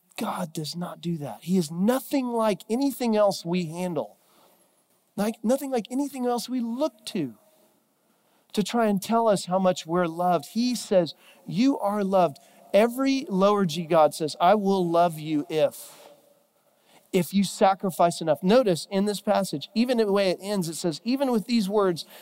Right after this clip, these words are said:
they scarcely restrained the people from offering sacrifice to them." That it just emanates from them. They have to sacrifice. They have to give themselves. And how do we know that so well?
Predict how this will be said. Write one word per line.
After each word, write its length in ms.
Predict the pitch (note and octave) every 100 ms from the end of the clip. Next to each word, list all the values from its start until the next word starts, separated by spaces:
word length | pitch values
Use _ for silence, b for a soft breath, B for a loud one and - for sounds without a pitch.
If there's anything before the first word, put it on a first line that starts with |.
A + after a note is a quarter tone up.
| B
they 100 | F#3
scarcely 580 | F3+ - G#3+ G#3+ - A3
restrained 800 | G3+ A3 - - - B3 C4+ A#3+
the 60 |
people 340 | G3 F#3 D#3 D#3
from 220 | E3 D3+ -
offering 420 | E3+ F#3 F3+ D#3+
sacrifice 640 | C#3 D#3 C#3+ C#3 C3+ B2 -
to 80 |
them." 180 | A#2 G#2+ B B B B
That 140 | G3 -
it 120 | F3
just 320 | - F#3 - -
emanates 520 | C4 C4+ A#3 E3+ D3
from 180 | - D3
them. 140 | C3
They 100 | C3
have 440 | D#3+ - - G#3 -
to 100 | F#3
sacrifice. 880 | - E3+ D#3 D#3 - G2+ F#2 - - _ _ _ _ b b b
They 180 | - F3 -
have 260 | - E3+ -
to 100 | A3
give 420 | D3+ - A#3+ A3
themselves. 840 | G#3 D#3+ C#3+ A#2 G2 - _ - - _ _ _ _ _ _ _ _ _ _ _ _ _ _ _ _
And 120 | - E3+
how 300 | F3+ B3 C4
do 120 | G#3+
we 160 | G3+
know 200 | F3+ F#3
that 220 | F#3+ D3+ -
so 200 | - F#3+
well? 260 | A3 -